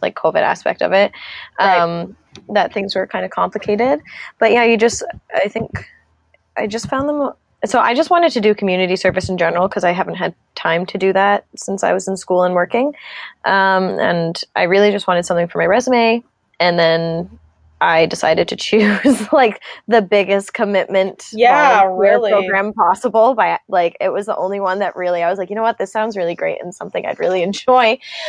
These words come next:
Speaker 1: Um, so an actual child <laughs> is part
Speaker 2: An
Speaker 1: of my
Speaker 2: actual
Speaker 1: life
Speaker 2: ta-
Speaker 1: now.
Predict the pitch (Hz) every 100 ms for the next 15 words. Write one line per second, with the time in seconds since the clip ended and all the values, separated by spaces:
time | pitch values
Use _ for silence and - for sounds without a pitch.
0 | 554 311 - 226 214 208 214 220 - -
1 | - 254 220 214 240 - - - 220 226
2 | - 208 202 - 240 214 202 202 214 -
3 | - 302 - 440 - 320 285 - 269 254
4 | 240 180 240 208 220 180